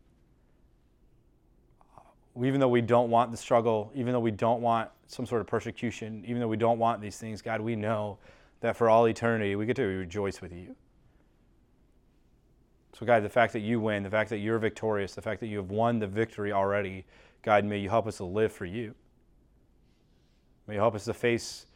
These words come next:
these struggles head on, trusting in you, knowing that you, uh,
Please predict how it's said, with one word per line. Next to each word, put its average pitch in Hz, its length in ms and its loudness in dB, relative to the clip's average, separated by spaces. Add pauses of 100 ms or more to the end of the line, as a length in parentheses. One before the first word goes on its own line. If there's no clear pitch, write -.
(360)
these 120 160 -2
struggles 110 680 0
head 117 160 4
on, 110 340 2
trusting - 420 -2
in 107 120 -4
you, 104 260 -4
knowing 107 280 -4
that 104 100 -8
you, 113 440 -2 (420)
uh, 104 160 -12